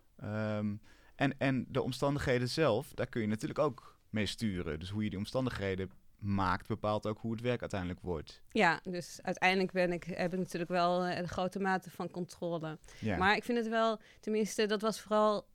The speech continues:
Speaker 2: Ja, ik heb dus in het verleden veel met dieren g-, g-, samengewerkt. Ik zie dat echt als samenwerkingen.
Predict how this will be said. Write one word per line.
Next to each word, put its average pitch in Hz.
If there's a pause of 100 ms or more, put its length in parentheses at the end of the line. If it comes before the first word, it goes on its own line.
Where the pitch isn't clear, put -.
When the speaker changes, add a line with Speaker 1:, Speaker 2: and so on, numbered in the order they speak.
(160)
Speaker 2:
Ja, 202
ik 190
heb 196
dus 190
in 202
het 196
verleden 185
veel 190
met 180 (140)
dieren 220
g-, - (420)
g-, - (100)
samengewerkt. 202 (300)
Ik -
zie 202
dat 170
echt -
als 165
samenwerkingen. 196